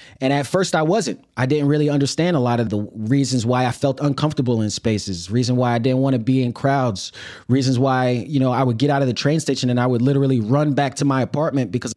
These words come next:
I felt too vulnerable walking slowly. You know, it's actually kind of crazy because as soon as I got back from Iraq, that was, like,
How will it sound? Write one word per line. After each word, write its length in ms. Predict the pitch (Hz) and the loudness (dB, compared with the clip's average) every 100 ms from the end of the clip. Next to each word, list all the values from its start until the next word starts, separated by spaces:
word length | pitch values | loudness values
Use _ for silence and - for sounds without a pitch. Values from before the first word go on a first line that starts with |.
| - | -4
I 80 | 123 | -2
felt 260 | - 139 | 0 -2
too 120 | - | -2
vulnerable 580 | 160 147 165 151 123 131 | -2 0 2 0 0 2
walking 400 | 127 170 - 131 | 2 0 0 -4
slowly. 500 | 113 156 175 139 98 - _ _ _ _ _ _ _ | -2 0 2 2 -2 -8 _ _ _ _ _ _ _
You 120 | 120 | 0
know, 300 | 120 123 139 - - | 2 2 0 -4 -8
it's 160 | 127 | -2
actually 280 | 175 165 156 | -2 -2 -4
kind 220 | 131 156 | -2 -2
of 120 | 131 - | -2 -2
crazy 320 | 151 143 104 | -2 0 -2
because 340 | 95 117 104 | -6 -6 -4
as 100 | 101 | -6
soon 180 | - 160 | -2 -2
as 120 | 147 | 0
I 80 | 147 | 0
got 260 | 117 127 113 | 0 -2 0
back 180 | 127 | -2
from 220 | - 131 120 | 0 0 2
Iraq, 460 | 110 - 120 - - _ - | 2 0 0 -4 -16 _ -6
that 140 | 120 | -2
was, 200 | 120 107 | 0 0
like, 280 | 110 104 95 | -2 -4 -6